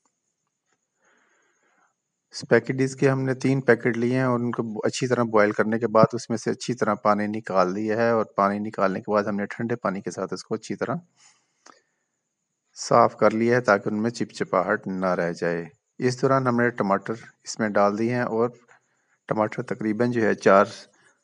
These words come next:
चार एक अदद टमाटर हैं और हमने तीन पाव के करीब गोश्त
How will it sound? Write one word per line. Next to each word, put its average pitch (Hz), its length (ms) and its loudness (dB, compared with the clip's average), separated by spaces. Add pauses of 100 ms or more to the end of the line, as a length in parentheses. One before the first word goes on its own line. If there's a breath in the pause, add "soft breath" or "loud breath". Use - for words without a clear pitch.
(500 soft breath)
चार 110 260 4
एक 113 160 -2
अदद 107 300 -4 (140)
टमाटर 104 420 0
हैं 120 100 -2
और 110 200 -2
हमने 104 280 -4 (1120)
तीन 123 200 -2
पाव 113 180 2
के 104 120 -8
करीब 104 300 -2
गोश्त 113 340 -2